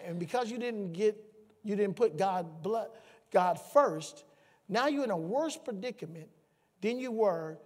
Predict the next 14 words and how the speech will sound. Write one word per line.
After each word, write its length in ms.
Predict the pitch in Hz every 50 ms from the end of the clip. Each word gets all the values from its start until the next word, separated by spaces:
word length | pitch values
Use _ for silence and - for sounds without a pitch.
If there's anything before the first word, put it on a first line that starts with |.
| - _ _
before 340 | - 247 226 - 392 427 415
you 100 | 381 254
got 220 | 165 175 147 131
the 80 | - 143
job, 320 | 143 139 143 131 117 - - _ _ _ _ _ _ - - - - _ _ _ _ _ _ - - -
because 540 | 196 - - 208 202 185 190 196 208 185
you 120 | 185 190 208
decided 600 | 196 233 220 - - - 147 147 151 147 147 156 - - _ _ _ _ _ _ _ _ _
not 260 | 190 175 165 175 -
to 80 | - 196
let 260 | 180 180 180 175 180
God 300 | 202 190 185 180 165 151
be 80 | 165 156
Lord 480 | 160 156 170 180 180 160 139 131 139